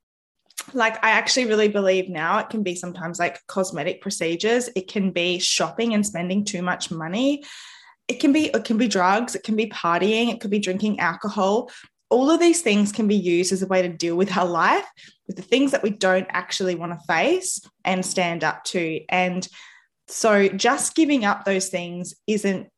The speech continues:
like, just about going, "Okay, well, tomorrow I'm gonna stop drinking or tomorrow I'm gonna stop taking drugs." It's the hard stuff. It's the stuff that's actually really hurtful where we have to internalize and, like, sit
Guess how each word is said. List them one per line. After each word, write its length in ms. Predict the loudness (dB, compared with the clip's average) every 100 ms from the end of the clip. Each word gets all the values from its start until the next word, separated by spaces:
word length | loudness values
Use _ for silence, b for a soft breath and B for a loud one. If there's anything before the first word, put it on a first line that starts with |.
| _
like, 380 | -2 -2 -2 -4
just 240 | -2 -2 -4
about 360 | 0 0 0
going, 280 | -2 -4 -4
"Okay, 340 | -8 -4 -4 -2
well, 260 | -4 -6
tomorrow 500 | -6 -4 -2 -2 -2
I'm 240 | -4 -6 -4
gonna 180 | -4 -4
stop 240 | -6 -8
drinking 400 | -10 -10 -10 -10
or 80 | -10
tomorrow 340 | -10 -8 -6
I'm 200 | -4 -6
gonna 200 | -6 -8
stop 180 | -8 -8
taking 320 | -8 -8 -8
drugs." 460 | -2 -2 -2 -6 -10 B B B B _ -2
It's 240 | -2 -2 -14 _
the 120 | 0 0
hard 520 | -2 -6 -2 -2 -2
stuff. 340 | -4 -4 -4
It's 140 | -8 -8
the 60 |
stuff 260 | -4 -2 -2
that's 160 | -4
actually 340 | -4 -2 0 0
really 320 | 0 -2 -4
hurtful 640 | -2 -4 -4 -2 0 0 B B B B _ _
where 380 | -6 0 2 2
we 140 | 2
have 360 | 0 -2 -4 -6 _
to 380 | -4 -2 -2 -4
internalize 800 | -6 -6 -2 0 0 0 -2 -4 -6
and, 160 | -6 -6
like, 340 | -6 -6 -10 _ _ -12
sit 680 | -8 -4 -2 -2 -4 -6